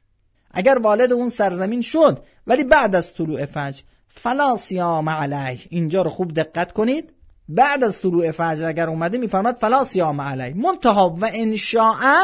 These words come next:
صَامَ، مُخَیَّره، می‌خواد روزه بگیره می‌خواد روزه نگیره.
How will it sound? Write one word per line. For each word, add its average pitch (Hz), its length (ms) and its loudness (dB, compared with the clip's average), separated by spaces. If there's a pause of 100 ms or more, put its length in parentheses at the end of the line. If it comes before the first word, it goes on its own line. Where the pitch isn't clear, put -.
(500)
صَامَ، 156 560 0 (580)
مُخَیَّره، 285 680 2 (600)
می‌خواد 254 480 0
روزه 220 280 -2
بگیره 294 360 -2
می‌خواد 254 340 0
روزه 220 460 2 (340)
نگیره. 139 500 -4